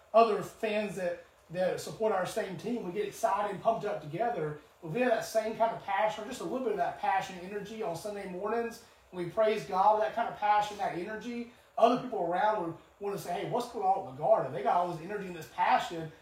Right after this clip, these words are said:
We gotta check this out." Because when you go by, you know, Bridgestone Arena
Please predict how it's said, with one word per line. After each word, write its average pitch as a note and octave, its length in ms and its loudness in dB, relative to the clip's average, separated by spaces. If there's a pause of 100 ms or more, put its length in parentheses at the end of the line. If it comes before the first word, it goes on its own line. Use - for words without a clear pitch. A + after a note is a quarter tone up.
(140)
We G#3 80 -6
gotta A#3 200 2
check F#3 220 -6
this E3+ 220 -8
out." - 320 2
Because E3+ 240 -2
when E3 80 -2
you B3 80 0
go C4 200 4
by, G#3+ 320 4 (280)
you F#3 60 -12
know, E3+ 100 -4
Bridgestone A3 460 2
Arena A#3 440 2